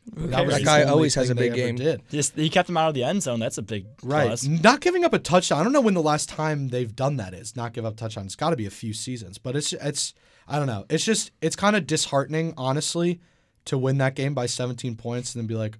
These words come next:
Speaker 2: "Oh my God, we're two and seven, and there's really, unless we win eight in a row, no chance we're going to the playoffs." Um, and I don't see that happening.
Speaker 3: No.
Speaker 2: But
Speaker 3: Sorry, buddy.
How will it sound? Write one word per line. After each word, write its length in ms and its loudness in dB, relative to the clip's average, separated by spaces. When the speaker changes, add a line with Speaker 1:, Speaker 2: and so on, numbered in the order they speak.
Speaker 2:
"Oh 120 -8
my 160 -6
God, 180 -12
we're 80 -14
two 180 -14
and 140 -8
seven, 300 -10
and 120 -10
there's 220 -12
really, 320 -4
unless 280 -6
we 60 -10
win 240 -8
eight 180 -8
in 60 -12
a 60 -10
row, 220 -10
no 200 -12
chance 480 -12
we're 60 -20
going 140 -18
to 40 -20
the 60 -20
playoffs." 440 -20
Um, 580 -8
and 100 -10
I 60 -6
don't 200 -8
see 140 -12
that 140 -16
happening. 460 -18
Speaker 3:
No. 300 -10
Speaker 2:
But 300 8
Speaker 3:
Sorry, 240 -20
buddy. 220 -16